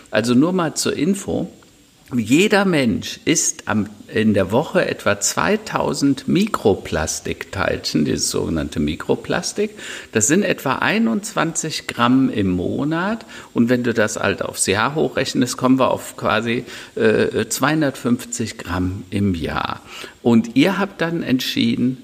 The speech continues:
bei euch findet überhaupt kein Plastik. Auch der kleine Löffel, der oben immer im Deckel des Eises ist. Äh, erzähl mal, äh,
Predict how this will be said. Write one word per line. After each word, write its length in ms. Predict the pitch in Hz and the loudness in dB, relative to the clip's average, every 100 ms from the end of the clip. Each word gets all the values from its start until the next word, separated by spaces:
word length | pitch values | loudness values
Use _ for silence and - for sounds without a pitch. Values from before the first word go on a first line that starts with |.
| - | -6
bei 140 | 90 | -2
euch 260 | 62 120 120 | 2 2 0
findet 320 | 143 147 123 | -2 0 0
überhaupt 380 | 120 139 208 - | 0 2 0 0
kein 220 | 117 82 | -2 -2
Plastik. 520 | - 57 - - - | -2 -2 -2 -6 -2
Auch 200 | - 131 | 0 0
der 180 | - 131 | 0 -4
kleine 460 | 127 151 170 156 131 | -2 -4 0 2 2
Löffel, 400 | 139 175 135 110 | 2 2 2 4
der 120 | 92 | 4
oben 300 | 82 113 113 | 4 4 2
immer 260 | 143 139 - | 4 0 0
im 180 | 101 | 0
Deckel 440 | 107 - 139 107 69 | 0 0 2 2 2
des 320 | 76 - - | -2 -4 -2
Eises 520 | 80 78 76 78 - | 0 0 -2 -6 -6
ist. 360 | - 143 - - - - - | -2 -4 -4 -10 -16 -16 -4
Äh, 260 | 107 117 113 - | 2 2 2 -2
erzähl 360 | - - 160 | -4 0 0
mal, 240 | 151 123 90 | 0 0 -2
äh, 440 | - 104 - 98 | 0 -2 -2 -8